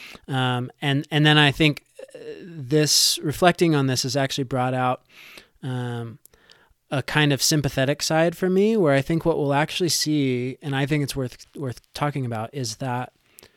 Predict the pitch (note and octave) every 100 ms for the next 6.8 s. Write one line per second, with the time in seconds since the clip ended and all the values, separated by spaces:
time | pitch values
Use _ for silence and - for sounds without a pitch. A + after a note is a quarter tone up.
0 | _ _ _ _ _ _ - - - E3
1 | D#3+ F3 F3+ F3+ F#3 F3 D3 C3+ C3 C#3
2 | C#3+ E3 D3+ C3+ - C3+ - C3 C#3+ D3+
3 | E3 D3 B2+ C#3 C3+ C3 C3 B2+ C3 B2+
4 | C3 B2+ _ - D3 D3 D#3+ E3 F3 F3+
5 | G3 - C#3 B2 - C3 - D3 D3 C#3+
6 | D3+ D3+ C#3 C3 B2 A#2+ - -